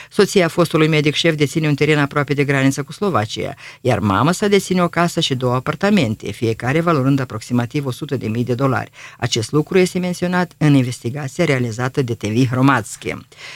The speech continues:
Potrivit jurnaliștilor, în două mii șaptesprezece, în funcția de șef al Comisiei de Expertiză Medicală, Iuri Veclines și soția sa, Teteana,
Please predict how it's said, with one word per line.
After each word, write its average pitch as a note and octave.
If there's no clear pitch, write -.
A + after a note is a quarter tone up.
Potrivit A#3
jurnaliștilor, G#3
în C3
două F3+
mii A3
șaptesprezece, F3
în E3
funcția G3+
de D#3+
șef F3+
al D#3+
Comisiei E3
de D3+
Expertiză D3+
Medicală, D3+
Iuri D#3+
Veclines D3+
și -
soția C#3+
sa, C#3+
Teteana, C3+